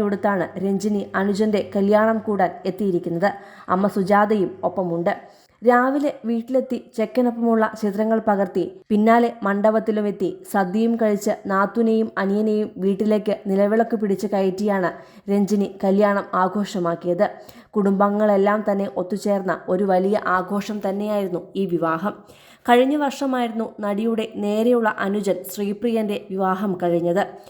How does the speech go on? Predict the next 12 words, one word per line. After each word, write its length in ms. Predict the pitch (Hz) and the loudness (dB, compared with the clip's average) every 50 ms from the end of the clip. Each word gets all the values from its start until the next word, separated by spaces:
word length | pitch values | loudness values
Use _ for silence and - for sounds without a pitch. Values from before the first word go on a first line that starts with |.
| - - - _ - - 185 | -20 -20 -20 _ -4 -2 0
അമ്മയും 360 | 190 196 208 214 220 226 220 - - 196 | 0 0 0 0 0 -2 -2 -4 -2 -2
അനുജനും 400 | 190 196 190 196 208 214 214 - - - - - _ _ _ _ - 202 | 0 0 0 0 0 -2 -2 -4 -8 -16 -20 -20 _ _ _ _ 0 2
വളർത്തുനായകളുമൊക്കെ 1040 | 196 196 202 196 - 233 233 214 196 196 208 196 214 214 220 208 202 196 - 214 - - 196 190 | 2 2 2 0 -2 0 0 0 0 0 -2 -2 -2 -2 -2 -2 -2 -4 -4 -6 -4 -2 -2 -2
അടങ്ങുന്ന 360 | 185 190 190 202 208 202 175 147 - - - - - _ - 190 | 0 0 0 0 0 0 0 -2 -4 -6 -14 -20 -20 _ -8 -6
തൻ്റെ 200 | 190 196 190 214 202 | -4 -4 -4 -2 -2
കുടുംബത്തെക്കുറിച്ചുള്ള 800 | 202 185 202 202 214 214 202 214 214 214 208 196 196 202 208 202 - 190 | -2 -2 0 0 -2 -2 -2 -2 -2 -2 -2 -4 -2 -2 -2 -2 -2 -4
വിശേഷങ്ങൾ 540 | 175 - 208 208 202 202 226 214 196 170 170 180 185 185 | -4 -4 -4 -4 -2 -2 -2 0 0 0 0 0 0 -2
രഞ്ജിനി 320 | 190 185 185 190 196 190 - - 185 180 | 0 0 0 0 -2 -2 -4 -4 -6 -6
എപ്പോഴും 340 | - 220 226 220 190 175 185 - - | -2 -2 0 0 0 -2 -4 -4 -4
പങ്കുവെക്കാറുണ്ട്. 720 | 185 185 180 202 202 180 180 - 165 170 170 170 170 190 - - - - - - - - - _ - - | -4 -4 -2 0 0 -2 -2 -2 -6 -8 -6 -4 -4 -4 -6 -8 -12 -20 -20 -20 -20 -20 -20 _ -2 0
സമകാലിക 520 | 254 247 262 262 269 277 285 302 302 302 294 277 | 2 2 2 2 2 2 2 0 0 -2 -2 -2
വിഷയങ്ങളിൽ 500 | 262 254 - 277 262 254 247 240 233 | -4 -4 -2 -2 -2 0 0 0 -2